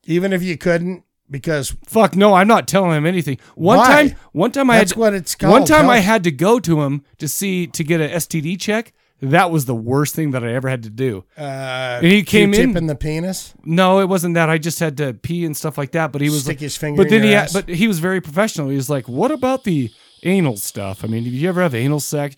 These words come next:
Speaker 2: And he was very clinical about it, and he was cool about it, where I was sweating bullets the whole time. That's 'cause he knows me, he knows my mom, he knows all my brothers and sisters and my dad, and it's
Speaker 1: That's
Speaker 2: weird.
Speaker 1: your doctor. He's gotta check your prostate pretty quick.
Speaker 2: Well, no, I'm only forty-one, man. I
Speaker 1: Yeah,
Speaker 2: got
Speaker 1: you're
Speaker 2: nine
Speaker 1: rolling
Speaker 2: years.
Speaker 1: up on
Speaker 2: I got
Speaker 1: that.
Speaker 2: nine years for
Speaker 1: I've
Speaker 2: that.
Speaker 1: had a prostate check.
Speaker 2: Really? How did it go?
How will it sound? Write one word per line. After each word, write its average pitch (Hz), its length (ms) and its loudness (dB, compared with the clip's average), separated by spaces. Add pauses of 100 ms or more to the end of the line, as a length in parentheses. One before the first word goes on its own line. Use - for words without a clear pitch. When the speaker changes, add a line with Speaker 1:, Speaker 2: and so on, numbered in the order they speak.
(140)
Speaker 2:
And 190 80 -2
he 247 80 6
was 269 160 2
very 165 260 -2
clinical 180 460 -4
about 123 260 -4
it, 170 80 -4
and 139 100 -6
he 156 100 -4
was 147 160 -8
cool 208 180 -2
about 135 220 -4
it, 151 80 -6
where 143 160 -6
I 175 120 -2
was 156 160 -6
sweating 160 580 -8
bullets 156 280 -4
the 123 80 -8
whole 113 140 -8
time. 135 260 -10 (380)
That's 277 140 -2
'cause 277 160 -2
he 233 100 2
knows 214 260 2
me, 160 120 0
he 247 120 0
knows 196 160 -2
my 143 140 -6
mom, 180 320 -2
he 175 60 -4
knows 143 140 -4
all 147 60 -4
my 139 140 -4
brothers 147 320 -4
and 110 80 -8
sisters 202 380 -6
and 127 60 -8
my 107 80 -8
dad, 151 280 -6
and 175 100 -4
it's 107 120 -12
Speaker 1:
That's 247 120 -6
Speaker 2:
weird. 170 120 0
Speaker 1:
your 233 100 -4
doctor. 190 480 -2
He's 147 240 -8
gotta 214 180 -6
check 214 300 -8
your 147 80 -16
prostate 180 720 -10
pretty 117 200 -10
quick. 98 340 -14
Speaker 2:
Well, 147 260 4
no, 160 180 2
I'm 170 160 0
only 143 160 -2
forty-one, 123 500 -6
man. 104 220 -8
I 147 80 0
Speaker 1:
Yeah, 156 60 0
Speaker 2:
got 160 80 -2
Speaker 1:
you're 156 80 -2
Speaker 2:
nine 143 200 4
Speaker 1:
rolling - 140 4
Speaker 2:
years. - 180 -2
Speaker 1:
up 170 60 0
on 151 60 -2
Speaker 2:
I - 20 -2
got 165 140 2
Speaker 1:
that. 147 60 -2
Speaker 2:
nine 160 280 2
years 131 320 -2
for 117 100 -8
Speaker 1:
I've 233 160 2
Speaker 2:
that. 208 60 -4
Speaker 1:
had 247 180 0
a 202 60 -2
prostate 127 640 -4
check. - 260 -12
Speaker 2:
Really? 175 280 4
How 156 120 2
did 156 80 -2
it 147 60 -2
go? 147 260 -2